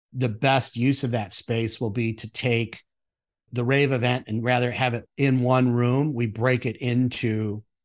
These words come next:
kind of some higher level genre stuff so that we can give those people the opportunity to do what they want to do, because there are communities like the lit R P G community and the science fiction community where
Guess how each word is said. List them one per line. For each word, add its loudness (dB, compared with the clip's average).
kind 0
of -2
some -2
higher 0
level 0
genre -4
stuff -10
so -8
that -8
we 0
can -4
give 0
those -2
people -4
the -2
opportunity 0
to -8
do -2
what -6
they -6
want -6
to -8
do, -4
because -6
there 0
are -4
communities 0
like -6
the -6
lit -4
R -4
P -6
G -4
community -4
and -8
the -12
science -10
fiction -6
community -4
where 0